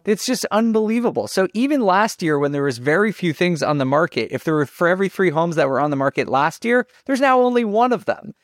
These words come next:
And that's true in Concord, New Hampshire, Portland, Maine, Allen, Pennsylvania, Bangor, Maine, all over the place. We're seeing this really interesting dynamic. And so of course, things could change, but the way the data reads right now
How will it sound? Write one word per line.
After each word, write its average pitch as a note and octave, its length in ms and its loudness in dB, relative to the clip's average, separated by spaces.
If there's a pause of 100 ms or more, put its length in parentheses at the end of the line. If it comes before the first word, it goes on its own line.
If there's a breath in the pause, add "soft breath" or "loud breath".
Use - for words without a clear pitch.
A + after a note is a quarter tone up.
(140)
And F3+ 120 0
that's F#3+ 260 0
true G#3+ 320 2
in C#3+ 200 -2
Concord, E3 520 -2
New B2 120 0
Hampshire, F#3 600 0
Portland, C3 480 -2
Maine, G3 320 -4
Allen, B2 460 -2
Pennsylvania, F#3 680 0
Bangor, F3 420 0
Maine, F3+ 280 -2 (280 soft breath)
all G#3+ 360 4
over G3 180 2
the C#3+ 100 0
place. A2+ 360 -2
We're C#3 80 -2
seeing E3 320 -2
this D3 180 -4
really D3 240 0
interesting B2+ 460 -4
dynamic. B2 600 0
And A2 160 -2
so C3 360 2 (440)
of - 180 -4
course, C4 420 -2
things G3+ 320 -2
could C#3 220 -6
change, D3 460 -2
but A#2+ 120 -6
the D3+ 100 0
way A3 360 2
the D#3 180 -4
data D3+ 380 0
reads B2 400 -2
right A#2 280 0
now C3 440 -2